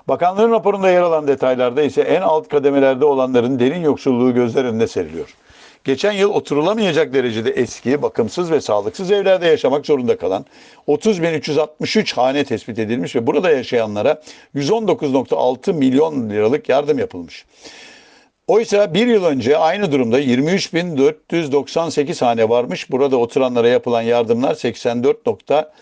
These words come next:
sekiz milyon lira tutmuş. İki bin yirmi bir yılında ilk ve orta öğretimde okuyan yüz otuz iki bin çocuğa da kırtasiye, önlük ve çanta gibi temel okul yardımında bulunulmuş.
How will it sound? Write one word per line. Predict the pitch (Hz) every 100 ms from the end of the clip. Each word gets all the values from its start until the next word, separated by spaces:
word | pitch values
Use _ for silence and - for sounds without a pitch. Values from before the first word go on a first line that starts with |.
| _ _
sekiz | - 120 - 160 110 -
milyon | 113 113 127 120 101 117
lira | 151 151
tutmuş. | - - 147 - - _ - - - - -
İki | 135 190
bin | 240
yirmi | 214 214 220
bir | 233
yılında | 220 147 101 120
ilk | 160 240
ve |
orta | 196 185 208
öğretimde | 202 175 196
okuyan | 190 143 120
yüz | 117 131
otuz | 135 120
iki | 143 202
bin | 190
çocuğa | 180 143 135 120
da | -
kırtasiye, | 151 156 156 - 143
önlük | 147 139 147 -
ve | 135
çanta | 139 127 180
gibi | 151 139
temel | 135 139
okul | 135 - 185
yardımında | 131 120 117 117 117
bulunulmuş. | 117 92 85 78 -